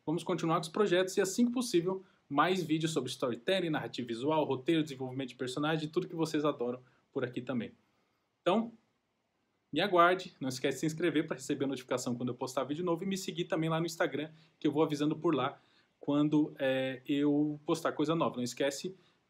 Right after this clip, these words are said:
de ver aqui os links dos meus, meus quadrinhos, né? Estão aqui embaixo, né? Você entra direto no meu perfil lá na Flip Through, mas também vou deixar o link aqui embaixo direto pro meu perfil da Flip Through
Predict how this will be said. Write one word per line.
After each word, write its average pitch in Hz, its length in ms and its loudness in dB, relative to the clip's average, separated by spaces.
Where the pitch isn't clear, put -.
de 147 120 2
ver 147 180 2
aqui 143 200 2
os 127 100 0
links 143 340 0
dos 139 200 -2
meus, 131 420 -2
meus 131 220 -2
quadrinhos, 123 560 -2
né? 131 260 -4
Estão 135 220 -4
aqui 127 240 -6
embaixo, 139 520 0
né? 156 260 -4
Você - 140 -8
entra 127 180 -2
direto 123 280 -4
no 131 60 0
meu 120 100 -2
perfil 127 300 -4
lá 131 60 -2
na 143 100 -4
Flip 190 180 -4
Through, 220 140 0
mas 220 140 0
também 202 220 -2
vou 196 80 -4
deixar 185 240 2
o 180 60 4
link 165 320 0
aqui 160 160 -4
embaixo 139 260 -2
direto 139 260 -4
pro 147 100 -4
meu 127 100 -2
perfil 135 260 -2
da 143 80 -2
Flip 185 180 -2
Through 208 240 -2